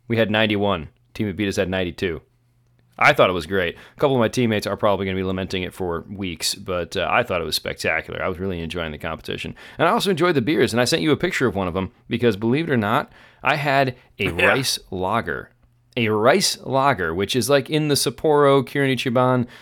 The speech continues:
Speaker 1: Asahi range of, of Japanese-styled beers they just did there. And it was surprisingly crispy, fun, light, happy. I enjoyed it. I would have had more than one of them, and it was only, like, a five and a half percent. It was a really easy one.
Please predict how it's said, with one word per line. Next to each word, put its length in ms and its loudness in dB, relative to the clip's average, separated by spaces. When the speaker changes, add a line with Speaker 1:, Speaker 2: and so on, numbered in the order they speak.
Speaker 1:
Asahi 600 2
range 380 2
of, 180 0
of 120 -4
Japanese-styled 840 2
beers 260 0
they 120 -2
just 160 -6
did 140 -4
there. 160 2
And 140 4
it 80 4
was 180 2
surprisingly 800 0
crispy, 540 -4
fun, 480 0
light, 420 0
happy. 400 -2
I 160 0
enjoyed 480 2
it. 120 -2
I 120 0
would 140 0
have 80 -4
had 180 0
more 220 2
than 120 4
one 120 0
of 100 2
them, 180 2
and 60 -2
it 60 -2
was 100 -4
only, 140 0
like, 100 0
a 60 -6
five 200 -2
and 100 -4
a 20 -2
half 160 0
percent. 220 -4
It 40 -2
was 120 -8
a 40 -12
really 180 -4
easy 220 -2
one. 180 -4